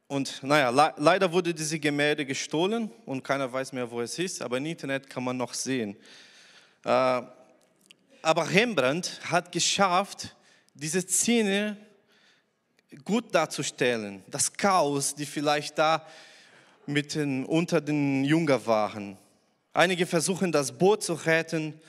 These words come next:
andere sind verzweifelt, andere gucken zu Jesus und sagen, "Hey, Jesus."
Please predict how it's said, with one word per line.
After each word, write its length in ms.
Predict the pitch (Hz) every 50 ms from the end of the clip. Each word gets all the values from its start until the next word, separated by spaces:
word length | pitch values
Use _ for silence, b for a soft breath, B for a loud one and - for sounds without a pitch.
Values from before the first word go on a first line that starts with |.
| B B B B B B
andere 300 | - 165 170 170 170 160
sind 360 | 135 135 147 156 160 160 156
verzweifelt, 1120 | - - 156 147 143 - - - 170 170 175 190 175 - 180 180 175 175 170 - - - - _ b b b b b b b b b b b b b b _ _ _ _ _ _ _ _ _ _
andere 260 | - 139 151 156 156 151
gucken 280 | - 175 156 - 151
zu 160 | 143 - -
Jesus 800 | 143 143 147 160 170 180 170 170 165 160 156 - - - - - _ _ _ _ _ _ _ _ b b b b b b b b b b
und 100 | - 143
sagen, 220 | 139 165 165 160
"Hey, 180 | 175 180 196 202
Jesus." 720 | 196 190 190 214 233 214 226 202 165 - - - -